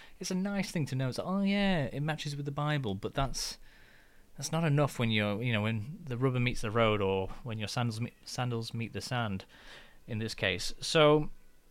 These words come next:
we look to the gospel where Matthew four, one to eleven, and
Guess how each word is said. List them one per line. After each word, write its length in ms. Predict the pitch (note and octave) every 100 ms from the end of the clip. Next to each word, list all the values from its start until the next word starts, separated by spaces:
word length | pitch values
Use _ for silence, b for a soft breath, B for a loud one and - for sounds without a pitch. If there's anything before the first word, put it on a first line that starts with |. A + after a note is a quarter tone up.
| - - _ - - -
we 80 | E3+
look 180 | F3 G3+
to 420 | - E3 D3 C#3+ -
the 520 | C3+ B2 A#2+ A#2 G#2+
gospel 460 | - B2+ - A#2+ A#2
where 120 | A2
Matthew 360 | B2 C#3 - A2
four, 400 | - D#3+ D#3 C#3
one 180 | C#3+ C3
to 140 | B2
eleven, 460 | A#2+ B2 F#2+ G2 -
and 380 | B2+ C3 B2+